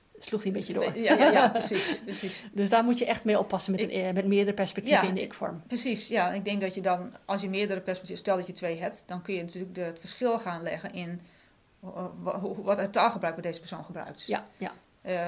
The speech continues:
Speaker 2: door de, de, de, de duidelijker te maken van, oké, dit is, eh, iemand die gebruikt veel slang, dat is Pietje, en iemand, en Jantje is iemand die gebruikt geen slang,
Speaker 1: Ja.
Speaker 2: bij wijze van. Want dan kun je natuurlijk een verschil in maken.
Speaker 1: Ja, je moet nog duidelijker maken dan met bijvoorbeeld een hij-zij perspectief.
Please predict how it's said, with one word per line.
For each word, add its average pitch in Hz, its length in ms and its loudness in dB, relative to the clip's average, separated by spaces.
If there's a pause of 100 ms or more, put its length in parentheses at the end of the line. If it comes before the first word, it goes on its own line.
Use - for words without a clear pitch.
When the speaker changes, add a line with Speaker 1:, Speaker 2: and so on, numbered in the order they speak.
Speaker 2:
door 190 380 0
de, 185 160 -2
de, 190 160 -6
de, 180 260 -4
de 175 300 -2
duidelijker 196 340 2
te 180 80 -8
maken 180 160 -2
van, 185 100 -2
oké, 180 220 -2
dit 180 160 -4
is, 180 160 -6
eh, 190 120 -6
iemand 185 200 -4
die 175 80 -6
gebruikt 180 480 0
veel 175 120 -4
slang, 233 380 2
dat 190 80 -4
is 175 100 -10
Pietje, 226 300 -2
en 180 220 0
iemand, 185 240 -4
en 185 120 -6
Jantje 196 320 2
is 185 100 -4
iemand 180 200 -6
die 175 100 -8
gebruikt 170 240 -2
geen - 160 -10
slang, 147 280 -8
Speaker 1:
Ja. 202 120 -4
Speaker 2:
bij 185 80 -2
wijze 165 180 -4
van. 165 100 -8
Want - 20 -6
dan 190 120 -4
kun 190 120 -4
je 180 140 -4
natuurlijk 180 240 -8
een 180 100 -8
verschil 190 340 -6
in 175 140 -6
maken. 160 400 -12
Speaker 1:
Ja, - 100 -4 (120)
je 208 120 4
moet 208 160 4
nog 208 260 4
duidelijker 214 440 4
maken 190 600 0
dan 196 280 4
met 190 220 2
bijvoorbeeld 190 360 -2
een 170 60 -2
hij-zij 202 480 4
perspectief. 190 720 -4